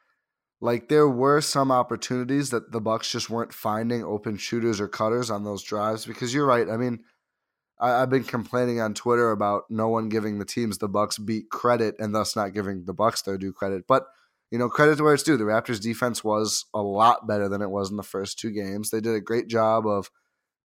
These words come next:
coming inside ferociously to stop Giannis and recovering or at least blocking passing lanes enough to stop Milwaukee from, uh, really killing them on those pass outs. But, you know, there's no way to take away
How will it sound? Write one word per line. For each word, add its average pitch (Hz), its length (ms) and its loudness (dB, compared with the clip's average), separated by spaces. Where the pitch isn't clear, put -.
coming 123 480 2
inside 120 720 0
ferociously 113 800 -2
to 113 80 -4
stop 117 340 0
Giannis 113 500 -2
and 101 220 -6
recovering 131 640 4
or 117 100 2
at 101 60 0
least 117 220 -2
blocking 113 400 2
passing 113 420 0
lanes 101 340 -6
enough 107 500 0
to - 100 -8
stop 107 380 0
Milwaukee 104 500 0
from, 95 380 -6
uh, 90 400 -10
really 104 400 -2
killing 120 320 0
them 113 180 0
on 107 120 0
those 101 180 -4
pass 117 320 0
outs. 101 280 0
But, 127 220 4
you 117 100 -2
know, 120 100 2
there's 120 220 0
no 139 220 6
way 135 220 6
to 117 120 0
take 117 240 -4
away 113 380 0